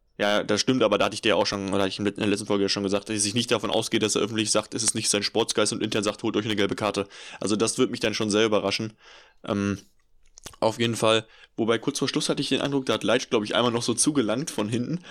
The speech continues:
wo ich so dachte, da wollte er sich jetzt noch eine holen. Aber, äh, gut, am Ende hat, hat keiner die gesehen. Muss man mal schauen, wie es jetzt in der nächsten Partie dann aussieht.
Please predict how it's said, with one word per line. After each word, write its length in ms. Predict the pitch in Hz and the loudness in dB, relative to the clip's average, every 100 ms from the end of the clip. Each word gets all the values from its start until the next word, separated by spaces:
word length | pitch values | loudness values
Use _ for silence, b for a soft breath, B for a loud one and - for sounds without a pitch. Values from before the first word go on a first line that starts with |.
| B - | B -4
wo 100 | 123 | -2
ich 80 | 120 | 0
so 100 | 123 | 0
dachte, 360 | 120 - 123 | 0 0 -2
da 120 | 110 | 0
wollte 240 | 110 143 143 | 2 2 0
er 20 | |
sich 100 | 123 | 0
jetzt 160 | 135 127 | 0 0
noch 140 | 120 | 0
eine 200 | - 117 | 0 0
holen. 320 | 123 131 120 - B B B | 2 2 0 -6 B B B
Aber, 500 | - 113 107 107 107 | -4 0 2 4 2
äh, 240 | - 98 98 - | 2 0 0 -6
gut, 160 | - 113 | -6 -2
am 80 | |
Ende 160 | 110 107 | 0 0
hat, 240 | 101 - | 0 -2
hat 160 | - - | -4 -4
keiner 220 | 123 113 | -2 -2
die 80 | 107 | 0
gesehen. 400 | 104 104 127 139 _ b b | 2 4 2 0 _ b b
Muss 100 | 123 | 0
man 80 | 135 | 2
mal 80 | 113 | 2
schauen, 260 | 113 120 | 0 0
wie 40 | 110 | -2
es 80 | |
jetzt 120 | 107 101 | -2 -2
in 80 | |
der 60 | 107 | 0
nächsten 240 | 104 120 | 0 -2
Partie 200 | 120 117 | -4 -4
dann 140 | 120 110 | -2 0
aussieht. 480 | 113 117 127 - | 2 2 0 -2